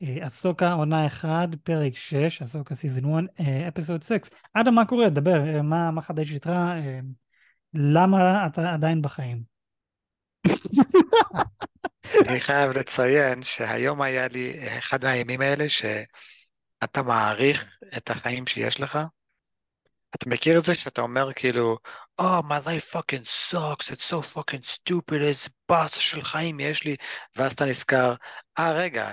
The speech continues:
Speaker 2: יש עדיין עבדות כיום באפריקה, ושואה אמיתית שקורה עכשיו בסין,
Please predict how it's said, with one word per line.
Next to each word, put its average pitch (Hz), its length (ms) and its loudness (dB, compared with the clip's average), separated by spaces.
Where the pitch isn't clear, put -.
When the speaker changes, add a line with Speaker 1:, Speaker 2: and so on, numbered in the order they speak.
Speaker 2:
יש 139 400 -2
עדיין 151 340 -4
עבדות 143 400 -4
כיום 123 260 -4
באפריקה, 110 640 -6
ושואה 117 1160 4
אמיתית 131 500 0
שקורה 135 560 0
עכשיו 127 380 -4
בסין, 127 440 -8